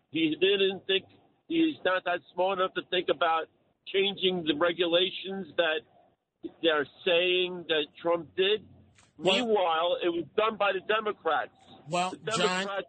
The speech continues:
Speaker 1: voted it passed.
Speaker 2: John, they, they're accusing,
Speaker 1: Yeah.
Speaker 2: and, and thank you for the call. They're accusing the former
Speaker 1: Yeah.
Speaker 2: president of, um,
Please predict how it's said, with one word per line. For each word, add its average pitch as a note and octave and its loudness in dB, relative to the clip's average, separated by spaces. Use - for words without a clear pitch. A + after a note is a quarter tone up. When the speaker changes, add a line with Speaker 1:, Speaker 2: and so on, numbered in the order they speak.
Speaker 1:
voted F#3+ 0
it D4 -2
passed. D#3+ 0
Speaker 2:
John, D#3+ 0
they, D3 -4
they're D#3+ 0
accusing, D#3+ 0
Speaker 1:
Yeah. D3+ -6
Speaker 2:
and, D3+ -4
and D#3 -2
thank F3 -2
you E3+ -2
for D#3 -2
the C3+ -6
call. C3+ 0
They're D3+ 0
accusing D#3 -2
the C3+ -2
former C#3+ -2
Speaker 1:
Yeah. D#3 0
Speaker 2:
president C#3+ 0
of, C3 0
um, B2+ -2